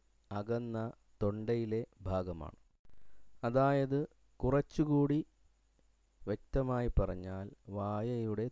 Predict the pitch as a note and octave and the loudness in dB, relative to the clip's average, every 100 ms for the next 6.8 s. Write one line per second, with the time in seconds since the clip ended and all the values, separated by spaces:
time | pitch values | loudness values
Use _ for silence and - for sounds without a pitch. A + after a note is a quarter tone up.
0 | - G#2+ A#2 B2 B2+ C3+ - G#2 A2+ A#2+ | -2 0 0 -2 -4 -6 -6 -8 -6 -2
1 | C3 C3 - B2+ C3+ B2 G#2+ G2 F#2+ F#2 | -2 -2 -2 -4 -4 -4 -4 -4 -4 -4
2 | F#2 - F#2+ G#2+ F#2+ - F#2 G2 - - | -6 -8 -6 -4 -4 -4 -4 -4 0 0
3 | F#2 - C#2 - - - - - - - | 4 2 2 -8 -8 -6 -4 -6 -10 -2
4 | G#2+ G#2 - A2+ G#2+ G2+ G2+ G#2 - _ | 2 4 6 6 6 4 0 0 -6 _
5 | _ _ _ _ G#2 G2 G#2 A2+ A2+ A2+ | _ _ _ _ -2 -2 0 -2 -2 -4
6 | - G2+ - G#2 G#2 G2+ G2+ | -2 -2 -2 -4 -2 -4 -2